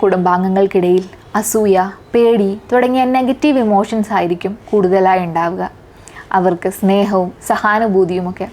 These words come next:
വളരെ കുറവായിരിക്കും. Lack of boundary. ഒരാൾ മറ്റുള്ളവരുടെ സ്വകാര്യതയെ മാനിക്കാതിരിക്കുകയും അവരുടെ വളരെ പേഴ്സണൽ ആയിട്ടുള്ള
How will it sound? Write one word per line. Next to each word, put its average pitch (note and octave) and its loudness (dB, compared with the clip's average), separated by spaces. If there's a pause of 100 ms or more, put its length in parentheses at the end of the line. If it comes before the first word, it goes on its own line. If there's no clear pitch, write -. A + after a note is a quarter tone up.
വളരെ G#3 2
കുറവായിരിക്കും. E3 -4 (140)
Lack A#3+ -2
of B3+ -8 (100)
boundary. E3+ -2 (320)
ഒരാൾ B3 2 (400)
മറ്റുള്ളവരുടെ G#3 0 (460)
സ്വകാര്യതയെ G#3+ 2 (100)
മാനിക്കാതിരിക്കുകയും G3 0 (260)
അവരുടെ C4 2 (140)
വളരെ C4+ 2
പേഴ്സണൽ G3+ 0
ആയിട്ടുള്ള F#3+ 0